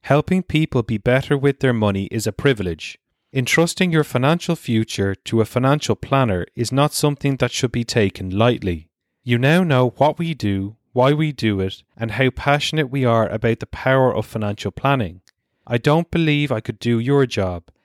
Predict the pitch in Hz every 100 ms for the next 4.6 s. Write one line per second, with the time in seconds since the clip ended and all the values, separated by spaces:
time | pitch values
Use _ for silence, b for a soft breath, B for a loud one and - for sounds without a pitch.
0 | _ - 123 - 127 127 110 113 - 131
1 | 131 117 - 156 160 - 123 127 113 110
2 | 107 120 123 - 120 113 - 107 101 120
3 | 123 95 80 _ _ _ _ - - 110
4 | 107 127 135 98 - -